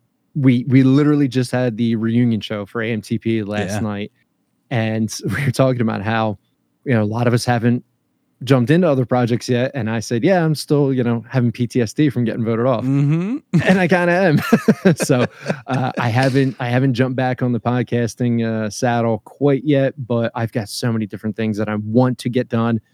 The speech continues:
Speaker 1: It's all about time, <laughs> which
Speaker 2: I
Speaker 1: I
Speaker 2: feel
Speaker 1: don't
Speaker 2: you,
Speaker 1: have
Speaker 2: brother.
Speaker 1: any of, but I'm trying. I am so trying. But, um,
Speaker 2: Hey, take,
Speaker 1: hopefully
Speaker 2: take
Speaker 1: my
Speaker 2: the
Speaker 1: next
Speaker 2: time.
Speaker 1: project that I'm gonna spin back up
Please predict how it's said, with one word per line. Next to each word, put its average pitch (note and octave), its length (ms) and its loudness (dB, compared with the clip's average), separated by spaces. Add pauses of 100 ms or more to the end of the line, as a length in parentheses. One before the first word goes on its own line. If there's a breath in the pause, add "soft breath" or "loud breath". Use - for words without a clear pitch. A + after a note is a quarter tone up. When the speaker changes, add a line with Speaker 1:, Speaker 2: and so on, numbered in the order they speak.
(540)
Speaker 1:
It's - 160 -16
all D#3 120 -10
about C#3+ 200 -10
time, D#3 340 -2 (200)
<laughs> - 200 4
which B3 180 4
Speaker 2:
I G#2 40 0
Speaker 1:
I - 20 0
Speaker 2:
feel - 140 2
Speaker 1:
don't - 160 4
Speaker 2:
you, - 20 2
Speaker 1:
have C#4+ 160 2
Speaker 2:
brother. - 80 2
Speaker 1:
any A3+ 160 2
of, G3 320 2
but C#3 240 4 (440 loud breath)
I'm C3 160 2
trying. A#2 520 0
I A#2 140 -2
am A2+ 160 0
so A#2+ 260 0
trying. G#2 400 -4
But, A2+ 260 -2
um, A2+ 260 -2
Speaker 2:
Hey, G2+ 280 -4
take, B2 160 0
Speaker 1:
hopefully F3+ 380 4
Speaker 2:
take E3+ 80 2
Speaker 1:
my C3 100 0
Speaker 2:
the B2 80 2
Speaker 1:
next B2 260 0
Speaker 2:
time. F#2+ 40 -12
Speaker 1:
project C3+ 340 0
that B2+ 100 2
I'm B2 100 2
gonna B2 140 0
spin B2 320 -2
back B2 240 -2
up A2 220 -2